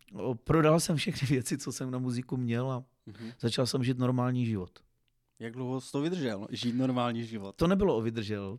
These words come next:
Speaker 1: to bylo do, do telefonu, který přišel.
Speaker 2: Aha.
Speaker 1: Eh, v roce dva tisíce, dva tisíce dva, dva tisíce pět, tuším, nevím teďka úplně přesně,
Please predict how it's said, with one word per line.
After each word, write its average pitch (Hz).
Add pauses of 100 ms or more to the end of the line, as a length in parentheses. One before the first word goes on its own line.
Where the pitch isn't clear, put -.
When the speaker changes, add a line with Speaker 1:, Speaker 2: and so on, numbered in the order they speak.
Speaker 1:
to 131
bylo 151
do, 143 (120)
do 143
telefonu, 151
který 143
přišel. 110
Speaker 2:
Aha. 117 (300)
Speaker 1:
Eh, 104
v 101
roce 127
dva 123
tisíce, -
dva 131
tisíce 151
dva, 120 (240)
dva 113
tisíce - (140)
pět, 101 (280)
tuším, 120 (480)
nevím 104
teďka 107
úplně 117
přesně, 101